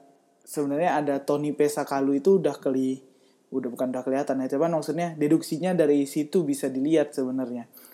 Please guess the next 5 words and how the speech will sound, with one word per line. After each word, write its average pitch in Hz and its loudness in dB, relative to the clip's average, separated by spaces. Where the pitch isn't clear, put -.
Nah, 139 -4
dari 139 -4
Tony 131 -2
Pesakalunya 135 -2
bisa 131 -2